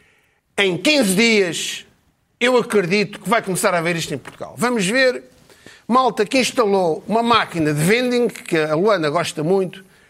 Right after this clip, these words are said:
no, no Museu das Janelas Verdes, em frente aos painéis de Santo Antão. Ali. É isto. É como se fosse um metro. Não é? As pessoas estão ali,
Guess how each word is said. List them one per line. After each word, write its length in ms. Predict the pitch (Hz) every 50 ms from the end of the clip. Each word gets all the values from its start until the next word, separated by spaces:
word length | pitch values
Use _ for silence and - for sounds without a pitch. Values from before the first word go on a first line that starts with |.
| 214 196 - - - _ - _ - _ _ _
no, 400 | - 247 294 294 269 247 226 - - - - _ _ _ _ _ _ _ _ _ _ _ -
no 140 | 233 277
Museu 240 | 269 233 185 269 262
das 160 | 233 233 208
Janelas 460 | 175 214 226 240 247 247 233 208 180 156
Verdes, 500 | 165 196 226 220 202 185 - - - - - -
em 140 | 277 247
frente 360 | - - 240 240 240 208 151 226
aos 160 | 202 - -
painéis 600 | - 196 180 175 180 185 175 156 131 - - - - -
de 60 | -
Santo 220 | - 165 143 127
Antão. 280 | 120 107 - 98 - - -
Ali. 420 | 208 185 170 147 117 98 - - _ _ _ _ _ _ _
É 120 | - 330 339
isto. 340 | 302 285 277 262 226 - - - - - - _
É 100 | - 196
como 160 | 156 180 170
se 60 | - -
fosse 240 | 180 165 - -
um 40 | 151 127
metro. 300 | 113 101 101 - - - _ _ _ _ _ _ - - _
Não 120 | 180 151
é? 120 | 131 127 131
As 80 | 127
pessoas 200 | - 226 214 180
estão 260 | - 262 233 240 254 269
ali, 320 | 302 320 330 330 392 -